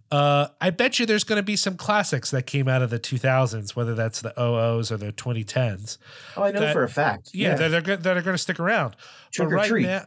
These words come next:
Speaker 1: yeah, but right now, a lot of those movies, they feel too contemporary for me. And so
Speaker 2: Yeah.
Speaker 1: I think by returning to them, I wanna give them another chance and say, like, "Okay, is this gonna be something that, like,"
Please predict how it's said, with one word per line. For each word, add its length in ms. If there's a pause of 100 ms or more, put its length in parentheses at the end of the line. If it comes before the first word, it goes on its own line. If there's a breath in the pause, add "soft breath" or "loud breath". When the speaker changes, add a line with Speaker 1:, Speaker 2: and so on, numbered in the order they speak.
(100)
Speaker 1:
yeah, 440
but 240
right 220
now, 260
a 40
lot 260
of 60
those 160
movies, 400 (120)
they 120
feel 340
too 220
contemporary 920
for 180
me. 300 (420 loud breath)
And 160
so 140
Speaker 2:
Yeah. 180 (120)
Speaker 1:
I 120
think 260
by 160
returning 640
to 140
them, 380 (440 soft breath)
I 100
wanna 260
give 240
them 120
another 300
chance 340
and 80
say, 160
like, 240 (340 loud breath)
"Okay, 320
is 220
this 140
gonna 160
be 80
something 400
that, 240
like," 320